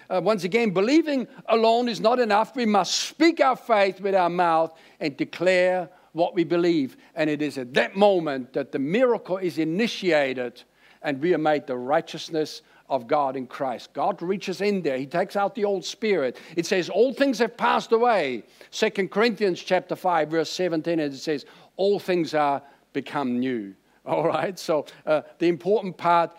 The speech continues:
pillar number two, uh, in our, uh, four pillars of faith is that faith must speak.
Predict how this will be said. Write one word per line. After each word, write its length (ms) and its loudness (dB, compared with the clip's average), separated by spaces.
pillar 320 2
number 300 0
two, 420 2
uh, 320 2
in 200 0
our, 400 2
uh, 60 -4
four 180 2
pillars 380 0
of 120 -2
faith 380 0
is 160 -10
that 160 -8
faith 540 -2
must 360 -4
speak. 500 -8